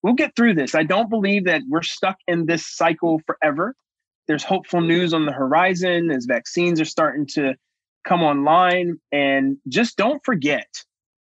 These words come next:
that this is a time where you've really had to sharpen your connection and community skills when it's easier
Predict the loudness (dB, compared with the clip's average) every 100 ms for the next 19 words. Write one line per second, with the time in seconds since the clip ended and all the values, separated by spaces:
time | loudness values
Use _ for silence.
0 | -4 2 4 4 0 _ _ _ _ _
1 | _ _ -4 -2 0 0 -2 -4 -2 0
2 | 2 0 -2 -2 -2 -2 0 0 0 -2
3 | -4 -6 -2 0 0 0 -2 0 -2 -2
4 | -2 -2 -2 -4 -6 -4 -4 -2 -2 -2
5 | -2 -2 0 0 -2 -6 _ _ _ _
6 | _ -2 0 0 -2 -2 0 2 0 -2